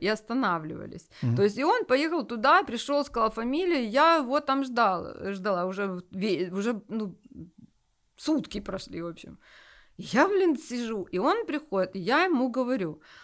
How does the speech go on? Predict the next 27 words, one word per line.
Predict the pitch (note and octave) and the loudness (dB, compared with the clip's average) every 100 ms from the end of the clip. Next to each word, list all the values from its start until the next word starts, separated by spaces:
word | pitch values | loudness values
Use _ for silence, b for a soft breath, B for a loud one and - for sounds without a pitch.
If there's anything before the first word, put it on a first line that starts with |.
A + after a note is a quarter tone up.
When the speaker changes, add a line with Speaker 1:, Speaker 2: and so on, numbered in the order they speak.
| B B B | B B B
Speaker 1:
"А | - | -14
где | - B3+ | -2 0
телефон? | C#4+ D#4 D#4 D#4 B3+ F3+ | 0 -2 -2 -2 -2 -2
Как | - G#3+ B3 | -4 -6 -4
ты | D4 | -2
разбил | D4+ C4+ C#4+ | -2 -2 -6
телефон? | C#4+ B3+ - | -6 -10 -10
А | - | -6
как | A3 - | -2 -2
ты | D4 | -4
проспал? | D4 D4+ - B3+ F#3+ | -4 -4 0 0 0
Ты | B3 | -2
же | G#3+ | -2
мне | G3+ F#3 | -4 -6
сказал, | F#3+ G3 D4+ | -6 0 0
что | F4+ G#3+ | 0 -6
ты | - B3 | -6 -4
вот | C4+ B3+ C4 | 0 0 0
уже | G#3 F#3+ A#3 | -2 -2 0
на | C4+ | 0
маршрутку". | C4+ - A#3+ - F#3 | 0 -2 -4 -4 -4
Он | F#3+ | -4
говорит: | F3+ - - | -4 -8 -2
"Я | G#3+ A3+ | 0 0
уснул | A#3+ C4 D#4+ | -2 2 2
на | F4+ | 4
подоконнике". | D#4 A3+ B3+ C4 A#3+ F#3 F3 - - F#3 | 0 0 -2 0 -2 0 -4 -10 -14 -18